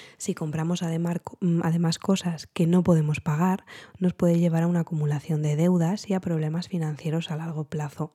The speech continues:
que tenemos que tener en cuenta. Eh, una vida sin deudas es una vida maravillosa, sin utilizar tarjeta de crédito y sin tener que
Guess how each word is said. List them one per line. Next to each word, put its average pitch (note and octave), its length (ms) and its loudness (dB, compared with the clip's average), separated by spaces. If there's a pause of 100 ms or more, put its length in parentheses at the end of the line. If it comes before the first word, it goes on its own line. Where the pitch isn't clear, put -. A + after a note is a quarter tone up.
(120)
que G3+ 120 -10
tenemos E3 340 -4
que E3+ 100 -10
tener C#3+ 220 -10
en C#3 140 -12
cuenta. - 420 -12 (640)
Eh, C#3+ 280 -4
una D3 180 -2
vida D3 220 -2
sin C#3+ 240 -6
deudas D#3+ 400 -2
es D#3+ 180 -6
una F3 120 0
vida D#3+ 400 0
maravillosa, E3 1000 0 (300)
sin D3+ 320 -4
utilizar C#3+ 800 -4
tarjeta D3+ 500 -6
de C#3+ 140 -8
crédito E3 640 -2
y F3 180 -2
sin D#3 300 -6
tener D3+ 380 -8
que D3 760 -6